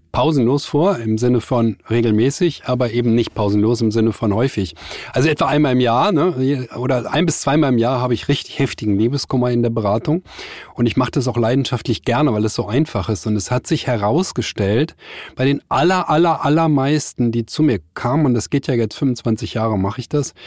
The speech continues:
ähm, ist das, was ich durchsetzen musste, damit es ihm besser ging, tatsächlich die Regel kein Kontakt.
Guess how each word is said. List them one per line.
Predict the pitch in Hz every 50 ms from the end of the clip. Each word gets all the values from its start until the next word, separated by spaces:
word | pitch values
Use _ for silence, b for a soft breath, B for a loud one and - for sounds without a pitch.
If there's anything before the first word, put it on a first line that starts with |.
| B B B B B B B B -
ähm, | - 135 135 131 117 143 143 139 139 135 - _ -
ist | - 143 - - - -
das, | 147 147 151 -
was | - 160 147 -
ich | 123 -
durchsetzen | - 151 196 226 - - - 226 175 - - 117 104
musste, | 107 120 - - - 120
damit | 113 117 127 -
es | -
ihm | 113 104
besser | - 127 120 - 139 120
ging, | 101 104 104 107 123 127 131 123 _ _ _
tatsächlich | - - 117 - - 113 - 135 120
die | - 127
Regel | 113 101 113 110 120 107
kein | - - 123 117
Kontakt. | - - 107 - - 90 - - - -